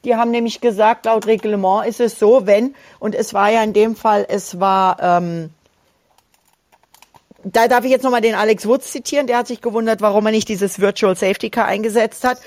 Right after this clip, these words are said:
das dafür ja genau dafür erfunden wurde und geschaffen wurde. Da war er wohl auch beteiligt mit dran, aber, ähm,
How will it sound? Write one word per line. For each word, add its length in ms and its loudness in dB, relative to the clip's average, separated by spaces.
das 240 -2
dafür 360 2
ja 160 2
genau 340 0
dafür 400 0
erfunden 640 -4
wurde 320 2
und 120 -4
geschaffen 520 -6
wurde. 340 0
Da 100 -8
war 120 -2
er 120 0
wohl 120 -4
auch 200 0
beteiligt 600 -2
mit 220 -8
dran, 220 -2
aber, 720 2
ähm, 480 2